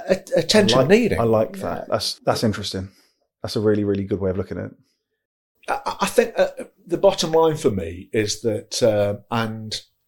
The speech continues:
Speaker 1: you know, the loss of Ross has made me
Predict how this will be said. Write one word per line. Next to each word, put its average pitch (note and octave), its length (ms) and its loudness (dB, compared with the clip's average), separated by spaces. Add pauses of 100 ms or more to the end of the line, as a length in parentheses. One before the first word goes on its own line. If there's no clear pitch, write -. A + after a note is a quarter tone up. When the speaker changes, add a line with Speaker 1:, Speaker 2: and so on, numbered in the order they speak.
Speaker 1:
you C3+ 140 -4
know, G#2 340 -2 (560)
the A#2 140 0
loss A2+ 240 2
of G2+ 160 -4
Ross G2+ 240 -2
has - 160 -10
made G2 240 -4
me F#2+ 380 -6